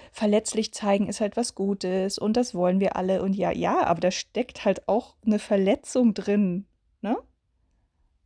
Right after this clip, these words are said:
Also das ist etwas Gutes. Ich stehe da auch voll dahinter. Es ist etwas Gutes und gleichzeitig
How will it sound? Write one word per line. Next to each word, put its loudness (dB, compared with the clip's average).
Also 2
das 2
ist 0
etwas 0
Gutes. -2
Ich -2
stehe 0
da 4
auch 2
voll 0
dahinter. 2
Es -6
ist -8
etwas -6
Gutes -2
und 0
gleichzeitig 0